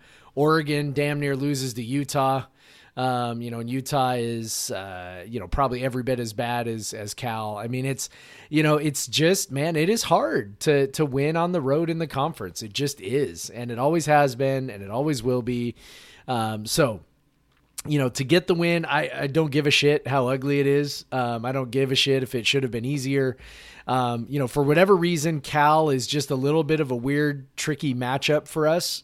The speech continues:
Um, you know, I kinda thought at the beginning of the, you know, f-, before the first matchup, I was kinda like, "Yeah, I could see how this would be tricky."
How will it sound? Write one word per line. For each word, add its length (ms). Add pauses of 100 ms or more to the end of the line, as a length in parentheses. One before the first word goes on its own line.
Um, 440 (580)
you 100
know, 100
I 60
kinda 320
thought 280
at 100
the 60
beginning 440
of 100
the, 340
you 120
know, 60
f-, 160
before 280
the 80
first 320
matchup, 400
I 80
was 140
kinda 200
like, 220
"Yeah, 180
I 80
could 140
see 140
how 100
this 180
would 80
be 80
tricky." 540